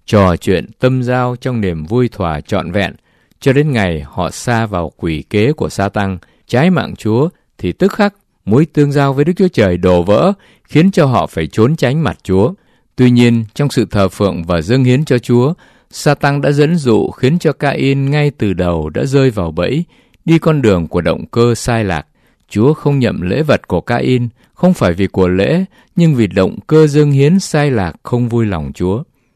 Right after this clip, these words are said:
Ca-in dâng thành quả công việc của tay mình trong ý thức dựa vào công đức cá nhân, thay vì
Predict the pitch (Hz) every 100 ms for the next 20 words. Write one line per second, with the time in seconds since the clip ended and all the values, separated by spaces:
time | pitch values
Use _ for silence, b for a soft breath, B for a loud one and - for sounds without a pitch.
0 | _ _ 110 110 113 110 107 117 113 95
1 | 85 85 82 76 135 135 110 - 90 -
2 | 139 147 123 101 82 131 143 160 240 240
3 | - 113 95 92 90 - 131 151 190 -
4 | - 147 185 151 147 143 b b b -
5 | 139 131 104 85